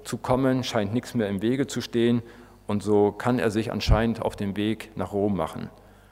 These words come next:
Über Rom wollte er nach Spanien, dem westlichen Ende Europas. Und nicht nur Europas, zur damaligen Zeit herrschte die Vorstellung, dass auch die Welt in Spanien zu Ende ist,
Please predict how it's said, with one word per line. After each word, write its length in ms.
Über 160
Rom 440
wollte 260
er 80
nach 140
Spanien, 640
dem 140
westlichen 600
Ende 720
Europas. 800
Und 160
nicht 200
nur 120
Europas, 540
zur 160
damaligen 500
Zeit 440
herrschte 360
die 100
Vorstellung, 640
dass 160
auch 100
die 200
Welt 280
in 140
Spanien 600
zu 120
Ende 260
ist, 240